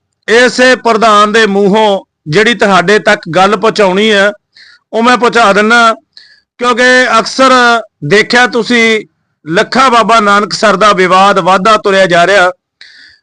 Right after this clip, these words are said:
ਬਹੁਤ ਵਿਦੇਸ਼ੀ ਕੁੜੀਆਂ ਤੱਕ ਉਹਦੇ ਸੰਪਰਕ ਦੱਸੇ ਜਾਂਦੇ ਨੇ, ਕਿਉਂਕਿ ਕੁੜੀਆਂ ਜਦੋਂ ਜਾਂਦੀਆਂ ਸੀ,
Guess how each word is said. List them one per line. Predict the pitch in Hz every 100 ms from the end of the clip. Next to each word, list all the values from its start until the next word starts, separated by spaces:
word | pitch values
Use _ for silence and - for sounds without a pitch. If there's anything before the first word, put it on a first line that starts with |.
| _
ਬਹੁਤ | 151 202 233 233 233 233 214 - - 151
ਵਿਦੇਸ਼ੀ | 190 220 - 247 262
ਕੁੜੀਆਂ | - 226 208 226
ਤੱਕ | 202 208 208
ਉਹਦੇ | 214 220
ਸੰਪਰਕ | - 190 156 190 196 202
ਦੱਸੇ | 202 - 202
ਜਾਂਦੇ | 190 185 190
ਨੇ, | 185 180 _ _ _ _ _ _ _ _
ਕਿਉਂਕਿ | 208 226 208 226 226 214 _ _ _ _ _ _
ਕੁੜੀਆਂ | 208 214 240 233 233 220 - _
ਜਦੋਂ | 156 214 226
ਜਾਂਦੀਆਂ | 190 190 185 226 233
ਸੀ, | 196 190